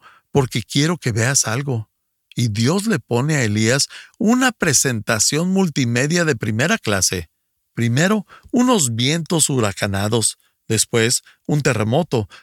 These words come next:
después, una tormenta de fuego, Y para finalizar,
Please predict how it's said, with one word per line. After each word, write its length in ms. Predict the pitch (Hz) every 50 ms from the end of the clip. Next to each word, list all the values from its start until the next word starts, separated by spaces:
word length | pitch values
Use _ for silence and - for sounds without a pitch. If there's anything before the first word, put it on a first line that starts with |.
| _ _
después, 500 | - 143 147 139 - - 175 180 185 -
una 160 | 202 185 180 180
tormenta 640 | - - 131 104 101 110 117 139 165 180 165 - 175
de 140 | 139 123 104
fuego, 460 | - - 120 117 117 147 165 151 - _ _ _ _ _ _ -
Y 80 | 190 131
para 300 | 110 - 127 107 98 95
finalizar, 800 | - - 107 101 98 95 95 98 92 - - 107 120 160 - -